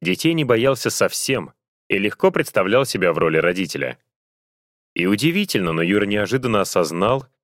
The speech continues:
что отец всё-таки был не совсем прав. Распавшиеся отношения и смерть близкого человека совсем не одно и то же. Соня пережила второе, теперь учится жить заново,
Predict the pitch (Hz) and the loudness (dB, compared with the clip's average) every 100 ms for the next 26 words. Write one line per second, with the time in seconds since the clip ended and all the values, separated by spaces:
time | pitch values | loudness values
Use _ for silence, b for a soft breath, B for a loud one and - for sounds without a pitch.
0 | - - 104 90 160 - - 139 135 - | -12 0 0 2 0 -2 -2 -2 -2 -4
1 | 98 98 104 95 120 - - 87 76 73 | -2 0 0 0 -2 -2 -2 -2 -2 -4
2 | - - _ _ _ _ _ _ _ - | -6 -14 _ _ _ _ _ _ _ 0
3 | 85 85 - 127 - 110 - 95 95 92 | 0 2 2 2 2 -2 0 0 0 -2
4 | - 135 127 107 98 92 - 110 120 87 | 0 0 0 -2 -2 -4 -2 -2 -2 -2
5 | 95 104 - 80 - 82 90 127 135 76 | -2 -2 -2 -4 0 0 0 -2 -4 -6
6 | 69 _ _ - 139 127 - 131 107 90 | -8 _ _ -2 0 0 0 0 2 0
7 | 82 101 87 78 73 71 65 _ _ _ | 0 0 0 0 -2 -2 -10 _ _ _
8 | _ _ _ _ _ - 165 175 151 120 | _ _ _ _ _ -2 2 2 2 0
9 | 98 104 120 117 - 104 117 101 69 - | 2 2 2 2 0 0 2 2 0 -8
10 | _ _ _ _ - 92 110 127 131 107 | _ _ _ _ -4 -2 0 0 0 -2
11 | 101 113 101 87 92 80 98 120 85 65 | -2 0 0 0 0 0 0 0 -2 -8
12 | 64 | -12